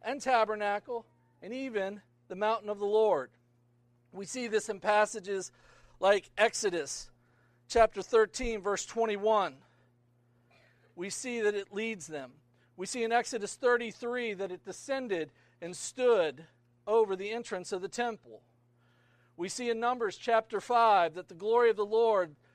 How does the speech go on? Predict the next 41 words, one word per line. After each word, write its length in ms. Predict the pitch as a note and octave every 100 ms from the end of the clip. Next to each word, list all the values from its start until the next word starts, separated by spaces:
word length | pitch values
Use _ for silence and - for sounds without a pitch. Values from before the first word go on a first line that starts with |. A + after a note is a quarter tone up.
| _
the 80 | F3+
Shekinah 480 | - G3+ A#3+ A3 A3
glory, 440 | G#3+ A3+ A3+ F3+
stood 480 | E3+ - C4+ B3+ A3+
over 220 | A#3 A3
the 160 | G3+ A3
entrance 380 | A#3+ - F#3+ -
of 100 | F3
the 60 |
tent. 360 | F#3 A#3+ G#3+ C#3+ _ _ _ _ _ _ _ _ _ _ _ _ _
We 120 | F#3+
see 460 | G#3+ - B3 A#3+ A3+
that 200 | G3 A3+
in 80 | G#3+
Deuteronomy 640 | G3+ B3 A#3+ A#3+ B3 A3
thirty-one 720 | - B3 B3+ A#3+ A#3 B3+ A3 F#3+
that 160 | F#3+
the 60 | F#3+
pillar 580 | _ C4+ C4+ G#3+ D#3+ - -
of 180 | E3+
the 80 | F3
cloud 440 | - B3 A#3 G#3+ F3+
stood 260 | - B3
over 240 | B3 A#3+ A3+
the 160 | A#3
entrance 360 | A#3 A#3 A3 -
of 100 | F#3+
the 60 |
tent. 500 | F#3+ - A#3+ F#3 _ _ _ _ _ _ _ _ _
And 120 | E3 F#3
again 360 | G3 B3 A#3
in 120 | A3
Ezekiel, 720 | G#3 F3+ G#3+ A#3+ - F3 D3 C3+ _ _ _ _ _ _ _ _ _
when 140 | - F3+
it's 200 | G3 D#3+
being 260 | - G#3
prophesied 720 | G3+ A#3 G#3+ G#3 - A3 G#3 F#3+
about 300 | F#3+ G#3 G3+
the 60 |
new 180 | G3+ A3+
temple, 580 | A3+ G#3+ E3 D#3 C3+ C#3+